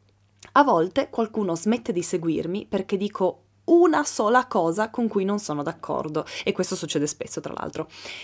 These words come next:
"privandosi così, secondo me, di un contenuto di valore che altrimenti apprezzano e che li aiuti o che in passato li ha aiutati."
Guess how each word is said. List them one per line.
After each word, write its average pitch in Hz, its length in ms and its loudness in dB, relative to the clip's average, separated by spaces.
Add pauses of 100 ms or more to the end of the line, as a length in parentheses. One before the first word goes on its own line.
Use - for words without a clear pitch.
(440)
"privandosi 180 800 4
così, 175 460 0
secondo 175 460 -2
me, 160 320 -4
di 190 200 -2
un 247 140 -2
contenuto 233 580 0
di 180 120 0
valore 165 580 -2
che - 140 -4
altrimenti 226 560 -2
apprezzano 165 760 -6
e 240 100 -4
che - 140 0
li 214 140 2
aiuti 208 560 -2
o 202 80 -2
che 190 280 -4
in 190 180 -4
passato - 460 -6
li 160 120 0
ha 143 60 -2
aiutati." 143 600 -6